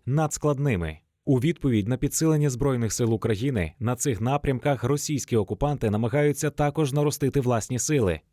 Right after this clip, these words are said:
Протягом доби шістнадцятого листопада ворог намагався просунутись поблизу Майорська, проте отримав гідну відсіч та відступив.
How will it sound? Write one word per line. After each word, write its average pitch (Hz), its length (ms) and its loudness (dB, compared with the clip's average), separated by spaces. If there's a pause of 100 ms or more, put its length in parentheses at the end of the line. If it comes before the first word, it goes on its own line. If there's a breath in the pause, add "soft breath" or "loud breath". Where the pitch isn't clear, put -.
Протягом 139 460 0
доби 127 240 2
шістнадцятого 131 680 0
листопада 110 680 0 (120)
ворог 139 380 2
намагався 143 460 0
просунутись 139 560 0
поблизу 127 400 0
Майорська, 123 680 0 (100)
проте 143 280 0
отримав 120 380 0
гідну 139 320 0
відсіч 131 560 0
та 160 120 2
відступив. 110 680 0